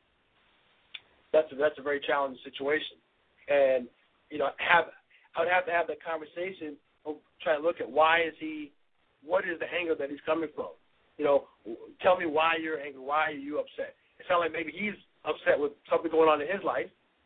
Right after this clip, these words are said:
and he's choosing not to be happy or choosing, uh, to have that kind of frust-, that frustration, uh, frustration and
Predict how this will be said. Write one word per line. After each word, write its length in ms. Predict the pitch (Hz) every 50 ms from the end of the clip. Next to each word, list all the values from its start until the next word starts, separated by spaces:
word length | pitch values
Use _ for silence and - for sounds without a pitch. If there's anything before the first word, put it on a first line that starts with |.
| _
and 120 | - 151 180
he's 100 | 196 - -
choosing 320 | - 196 180 160 151 151 143
not 260 | 143 143 139 135 -
to 60 | 131
be 140 | 135 139 131
happy 420 | 127 127 117 113 113 - 135 143 - _ _ _ _ _ -
or 80 | 135 - -
choosing, 420 | 170 175 160 151 156 156 147 139 - _ _ _ _ _ _ -
uh, 640 | 147 143 139 135 131 127 127 123 123 123 120 117 - - _ _ _ _ _ _ _ _
to 40 | -
have 240 | 156 170 165 156 -
that 80 | 151 -
kind 140 | 156 147 139
of 60 | - _
frust-, 220 | 156 143 - - _ _ _ 123
that 140 | 131 135 - _
frustration, 560 | - 156 143 - - 147 139 139 - 135 - - _ - -
uh, 160 | 127 123 120 - -
frustration 640 | 156 143 - - 151 156 151 151 147 151 147 143 - _ - - - - -
and 240 | 143 135 131 127